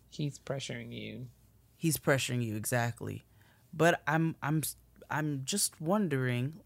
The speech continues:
Speaker 2: again, not as a professional, just as a friend, if maybe you might feel a little relief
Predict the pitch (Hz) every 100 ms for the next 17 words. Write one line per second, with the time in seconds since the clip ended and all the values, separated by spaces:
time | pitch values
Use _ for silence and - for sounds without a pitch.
0 | - 131 127 143 131 135 - - _ -
1 | 120 139 151 147 147 143 131 127 123 -
2 | 110 113 127 - _ _ - - 147 123
3 | 127 123 117 123 113 110 120 - - -
4 | - - - - - 151 170 170 180 170
5 | 170 156 156 202 185 143 120 - - 131
6 | 120 113 110 - 131 131 127 123 117 120
7 | 123 113 107 - -